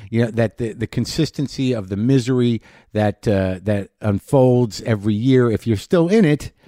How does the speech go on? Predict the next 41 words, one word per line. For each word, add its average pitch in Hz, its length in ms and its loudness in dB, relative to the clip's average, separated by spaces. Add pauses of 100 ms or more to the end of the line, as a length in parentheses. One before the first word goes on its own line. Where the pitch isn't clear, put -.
(500)
you 151 120 0
know, 151 60 2
figure 214 380 2
out 196 120 4
a 196 40 2
way, 180 460 2 (540)
you 175 100 -4
know, 180 40 2
to 175 160 -2
detach 185 460 -2
from 110 160 0
it. 92 180 -6
And, 208 240 0
you 247 80 6
know, 233 80 6
there's 233 220 4
nothing, 240 320 2
this 226 180 -2
is, 175 480 -4
this 185 220 -2
is 208 100 -2
really, 196 760 0 (400)
uh, 143 420 4
this 170 220 -6
is 180 100 -6
really 165 320 2
the 175 140 -4
time, 147 640 0 (1200)
this, 139 260 0
these 147 260 0
couple, 160 260 -2
next 156 220 -2
couple 165 240 -4
days 175 360 -2
where 135 280 2 (260)
you're 151 180 2
encouraged 180 460 2
to 185 60 -4
eat 156 260 -2
your 143 100 -4
feelings. 92 600 -6